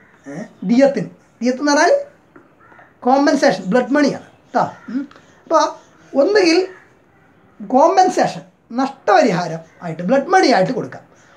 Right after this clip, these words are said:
വ ഇമ്മാ യുഖാദ അഹ്ലുൽ ഖതീൽ, അല്ലെങ്കിൽ കൊലപാ-, ആ, കൊല്ലപ്പെട്ടയാളുടെ ആൾക്ക് എന്ത് ചെയ്യാം?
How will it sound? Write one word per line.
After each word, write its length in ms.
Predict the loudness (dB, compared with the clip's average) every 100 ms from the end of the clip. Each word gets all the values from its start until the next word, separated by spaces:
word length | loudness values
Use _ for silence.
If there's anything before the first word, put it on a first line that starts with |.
| -6
വ 60 | 0
ഇമ്മാ 320 | 2 4 2
യുഖാദ 420 | 2 -2 -4 -2
അഹ്ലുൽ 340 | -4 -4 -10 -10
ഖതീൽ, 240 | -12 -12 -14 -12
അല്ലെങ്കിൽ 360 | -2 0 0 -2 -12 _ _ _ -2
കൊലപാ-, 380 | 2 4 4
ആ, 520 | 2 2 0 0 -2 -4
കൊല്ലപ്പെട്ടയാളുടെ 1000 | -4 0 0 0 -2 -4 -4 -4 -6 -6
ആൾക്ക് 320 | -10 -10 -4 -6 -6 -14 _ -10
എന്ത് 160 | -8
ചെയ്യാം? 440 | -2 0 -2 -4